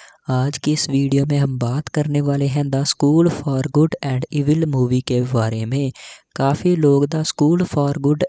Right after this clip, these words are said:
and Evil मूवी को देखना पसंद करते हैं। अगर आप भी इस मूवी को देखना चाहते हो तो वीडियो को लाइक तो ज़रूर से कर देना।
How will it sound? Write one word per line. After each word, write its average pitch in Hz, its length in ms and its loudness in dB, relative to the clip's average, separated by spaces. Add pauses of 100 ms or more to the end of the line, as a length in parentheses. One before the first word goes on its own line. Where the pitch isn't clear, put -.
and 135 300 -4
Evil 160 240 0
मूवी 139 280 0
को 143 160 -2
देखना 127 400 0
पसंद 131 340 -2
करते - 400 -6
हैं। 131 260 -2 (360)
अगर 127 220 2
आप 131 320 -2
भी 131 140 0
इस 139 300 -2
मूवी 131 200 0
को 135 140 0
देखना 127 360 0
चाहते 131 460 -2
हो 147 240 2
तो 147 120 2
वीडियो 139 380 4
को 139 160 2
लाइक 127 360 -2
तो 160 80 2
ज़रूर 131 280 4
से - 180 -4
कर 151 240 -2
देना। 147 340 0